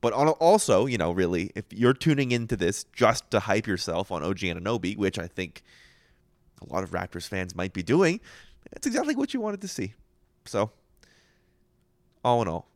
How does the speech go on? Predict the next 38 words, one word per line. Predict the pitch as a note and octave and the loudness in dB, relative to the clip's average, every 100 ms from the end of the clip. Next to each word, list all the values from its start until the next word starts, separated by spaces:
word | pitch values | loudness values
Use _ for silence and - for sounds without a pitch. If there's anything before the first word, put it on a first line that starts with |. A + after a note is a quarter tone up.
| _ _ _ _ _ _ | _ _ _ _ _ _
pretty | A2+ F#2 | -8 -6
fun | - C#2 | -8 -12
to | - | -12
watch. | - - | -14 -10
My | - C3 | -2 6
guest | E3+ - | 6 6
this | D#3 | 0
morning, | D3 C#3 C3 | 2 2 2
William | B2 F#3 E3 A2+ | 4 4 4 2
Liu, | G2+ F#2+ F#2 - - _ _ _ - | 2 0 0 -10 -20 _ _ _ -6
you | B2 E3 | 0 2
know | C3+ G#2+ | 2 0
him | F#2 D#2+ E2 - | -4 -8 -10 -20
from | - | -12
Yahoo | F2 F2+ F#2 F2+ | -4 -4 -2 -6
Sports | - E2 - | -4 -4 -4
Canada. | A2+ G2+ G2 | -2 2 4
You | G2 A#2+ | 4 2
know | B2 | 2
him | A2 F#2+ | 0 -4
from | F2 | -6
Raptors | E2 E2 F2 | -4 -4 -4
Over | E2 F2+ | -2 2
Everything. | A2+ D3+ C3 C#3 B2 | 2 2 0 -2 0
You | A#2 G#3 | 0 2
know | D#3+ | 4
him | G#2+ F#2 F2+ - _ - | 2 0 -2 -12 _ -20
from | E2 | -18
Kawhi | - F2+ F2 A2 G#2+ | -10 -4 0 2 2
Watch, | G#2 G2 - | 0 -2 -4
and | F#2 | -2
you | A#2 | 0
will | C3 G#2+ | 2 2
know | A#2+ B2+ | 2 2
him | A#2 A#2 | 0 -4
from | F#2 | -8
his | F2 E2 | -8 -8
new | F2+ F#2+ E3+ G#3+ F2 | -10 -4 0 2 0